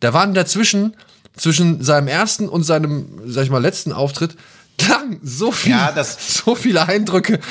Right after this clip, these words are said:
Speaker 1: und so viele Storywendungen
Speaker 2: Ja.
Speaker 1: und so viel irgendwie Informationen,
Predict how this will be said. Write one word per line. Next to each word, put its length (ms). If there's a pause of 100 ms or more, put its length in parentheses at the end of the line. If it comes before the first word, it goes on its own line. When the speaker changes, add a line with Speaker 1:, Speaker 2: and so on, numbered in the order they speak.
(160)
Speaker 1:
und 140
so 240
viele 380 (220)
Storywendungen 1120
Speaker 2:
Ja. 80
Speaker 1:
und 80
so 240
viel 320
irgendwie 400
Informationen, 840